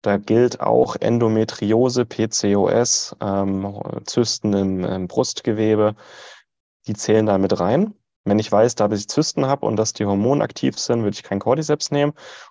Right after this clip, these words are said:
Und wenn ich hormonaktive Tumore habe, würde ich auch kein Cordyceps nehmen. Und das heißt jetzt aber nicht, dass Cordyceps hier das Krebsrisiko erhöht, sondern wenn ich schon einen Tumor habe oder eine Zyste habe,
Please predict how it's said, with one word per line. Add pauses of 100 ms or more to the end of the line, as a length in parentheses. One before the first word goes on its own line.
Und
wenn
ich
hormonaktive
Tumore
habe,
würde
ich
auch
kein
Cordyceps
nehmen. (640)
Und
das
heißt
jetzt
aber
nicht,
dass
Cordyceps
hier (280)
das
Krebsrisiko
erhöht,
sondern
wenn
ich
schon
einen
Tumor
habe
oder
eine
Zyste
habe,